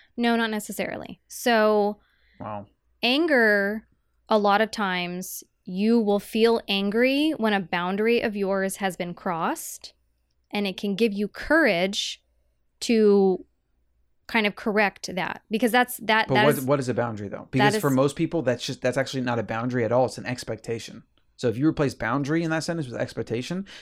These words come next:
Speaker 2: I would agree with you. That's why people get upset. But I'm not gonna,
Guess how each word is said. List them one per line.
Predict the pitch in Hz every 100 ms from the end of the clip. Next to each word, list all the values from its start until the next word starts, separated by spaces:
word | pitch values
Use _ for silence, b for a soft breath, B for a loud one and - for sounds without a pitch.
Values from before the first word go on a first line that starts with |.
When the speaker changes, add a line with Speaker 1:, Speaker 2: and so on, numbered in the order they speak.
| B
Speaker 2:
I | -
would | 113
agree | 110 123
with | 233 156
you. |
That's | 123 117
why | 127
people | 117 120 107
get | 110
upset. | - - - 104 - b b b
But | 135
I'm | 135
not | 147
gonna, | 156 135